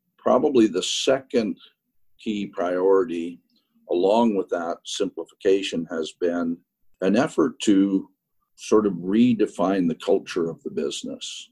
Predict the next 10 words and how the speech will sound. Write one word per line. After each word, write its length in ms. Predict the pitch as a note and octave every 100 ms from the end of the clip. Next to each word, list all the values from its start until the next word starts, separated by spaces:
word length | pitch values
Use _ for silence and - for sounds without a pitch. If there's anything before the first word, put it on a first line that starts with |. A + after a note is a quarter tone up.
| _ -
When 220 | B2+ G3+
we 100 | A3
came 320 | - C3 B2
in, 180 | B2 G#2+
we 140 | E2
found 320 | - G#2+ G2
a 60 | E2+
lot 400 | D#2+ F2+ F#2+ F#2
of 140 | D#2+ - _ _
really 640 | E2+ F2 F#2+ F2 D#2 D#2